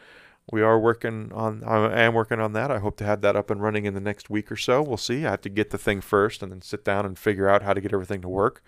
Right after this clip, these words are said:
which can be a little, uh, uh, I, it's been a while since I've used a P C, an actual Windows-based P C, so, uh, not bashing anybody on that. I've used a,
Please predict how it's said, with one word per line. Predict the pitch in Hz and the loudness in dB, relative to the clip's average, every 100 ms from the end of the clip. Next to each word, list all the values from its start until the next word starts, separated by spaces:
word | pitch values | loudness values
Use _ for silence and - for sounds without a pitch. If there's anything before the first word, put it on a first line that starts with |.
| - - - - - | -20 -20 -20 -20 -4
which | 208 214 | 0 0
can | - 139 117 104 | 4 6 6 6
be | 104 101 | 4 4
a | 87 | 0
little, | 98 95 95 92 | 0 0 2 0
uh, | 92 90 92 _ _ _ _ _ 104 | -2 -4 -10 _ _ _ _ _ -12
uh, | 101 80 - - | -10 -10 -10 -4
I, | 92 | 0
it's | - 113 | 0 2
been | 127 | 6
a | |
while | 131 151 110 | 12 12 12
since | - 95 98 | 10 2 4
I've | 92 90 - _ | 4 2 -12 _
used | 117 107 98 | -2 -2 -2
a | 98 | -4
P | - 95 | -6 -6
C, | - 101 87 87 - | -4 -4 -6 -10 -6
an | 98 | -2
actual | 92 - 101 92 92 - - 87 - | -2 -2 -2 -2 -4 -14 -16 -16 -10
Windows-based | 110 101 98 92 101 92 - | -2 0 2 2 2 0 0
P | - 95 | -4 -4
C, | - 92 82 | -10 -12 -10
so, | - 92 90 - - - - _ _ - | -8 -8 -8 -12 -20 -20 -20 _ _ -14
uh, | 92 87 87 92 _ _ - | -12 -12 -14 -18 _ _ -4
not | 104 98 _ _ _ _ _ - 120 | -2 -2 _ _ _ _ _ -18 4
bashing | 101 104 - 101 | 8 8 6 -4
anybody | 98 95 101 101 | -2 2 6 6
on | 101 | 4
that. | 104 | 0
I've | 139 98 107 | 0 0 -2
used | 98 | -4
a, | 101 | -6